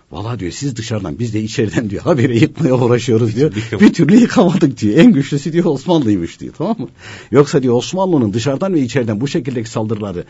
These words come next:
Speaker 1: Avrupa'daki herhangi bir ülkeye, herhangi bir devlete yapılmış olsaydı,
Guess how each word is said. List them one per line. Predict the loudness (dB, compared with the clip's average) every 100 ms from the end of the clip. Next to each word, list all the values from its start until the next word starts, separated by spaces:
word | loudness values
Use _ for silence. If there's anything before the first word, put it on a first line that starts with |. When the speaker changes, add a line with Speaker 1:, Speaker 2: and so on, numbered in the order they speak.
| -16 -2
Speaker 1:
Avrupa'daki | 4 4 4 -2 0
herhangi | 2 2 2 2
bir |
ülkeye, | 2 0 0 -2
herhangi | 0 0 0
bir | 0
devlete | 0 0 -2
yapılmış | -2 -4 -4
olsaydı, | -6 -4 -4 -4